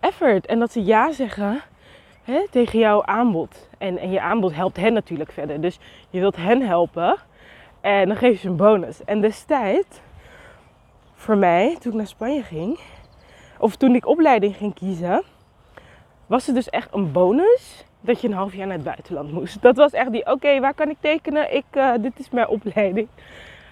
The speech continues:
Eh, want ik had al bij verschillende communicatieopleidingen gekeken. Maar een half jaar naar Spanje,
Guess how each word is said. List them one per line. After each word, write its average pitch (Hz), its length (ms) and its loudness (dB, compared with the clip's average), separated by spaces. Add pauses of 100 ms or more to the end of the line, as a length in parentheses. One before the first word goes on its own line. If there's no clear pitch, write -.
(100)
Eh, 202 480 2
want 247 140 -2
ik 240 80 -2
had 262 140 0
al 240 80 2
bij 233 120 2
verschillende 285 420 0
communicatieopleidingen 196 1080 -2
gekeken. 202 560 -4 (640)
Maar 214 220 2
een 196 80 -2
half 247 320 2
jaar 226 160 -2
naar 180 140 -4
Spanje, 359 640 0